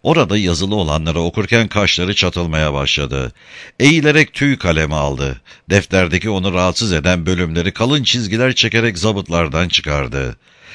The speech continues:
Sonra defteri katibe doğru itti. "Kafanı kullan. Kağıt pahalı bir şey. Önemsiz, saçma sapan şeyler yazarak kağıdı ziyan etme."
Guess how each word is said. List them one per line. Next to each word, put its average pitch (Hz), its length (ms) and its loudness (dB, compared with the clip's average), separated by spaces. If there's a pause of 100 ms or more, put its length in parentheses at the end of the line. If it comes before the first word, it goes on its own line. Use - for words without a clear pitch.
(180)
Sonra 170 340 2
defteri 101 420 2
katibe 92 540 0
doğru 73 260 -2
itti. 67 440 -6 (640)
"Kafanı 135 360 6
kullan. 90 420 2 (160)
Kağıt 120 280 4
pahalı 147 340 8
bir 135 100 6
şey. 87 320 4 (380)
Önemsiz, 104 720 2
saçma 117 360 2
sapan 120 260 2
şeyler 113 440 4
yazarak 117 420 2
kağıdı 123 320 4
ziyan 110 280 4
etme." 78 460 0